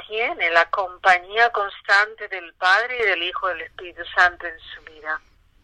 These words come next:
esténse con nosotros, llévennos de la mano, llévennos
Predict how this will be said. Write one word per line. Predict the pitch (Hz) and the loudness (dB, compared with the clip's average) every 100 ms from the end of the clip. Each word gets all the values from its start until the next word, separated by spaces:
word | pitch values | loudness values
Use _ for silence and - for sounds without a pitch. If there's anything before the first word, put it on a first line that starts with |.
| _ _ _ _ _ _ _ _ _ - | _ _ _ _ _ _ _ _ _ -20
esténse | - - 190 - - | -14 -8 -8 -8 -12
con | - 165 | -10 -12
nosotros, | 156 151 - 156 151 156 156 151 - _ _ - - | -12 -14 -8 -8 -8 -10 -12 -12 -20 _ _ -8 -2
llévennos | 190 185 165 156 160 | 0 -2 -6 -12 -12
de | 185 | -4
la | 175 175 | 0 2
mano, | 185 196 202 214 - _ _ _ _ - | 4 4 4 -2 -16 _ _ _ _ -4
llévennos | 190 180 170 151 151 | 0 0 -2 -6 -18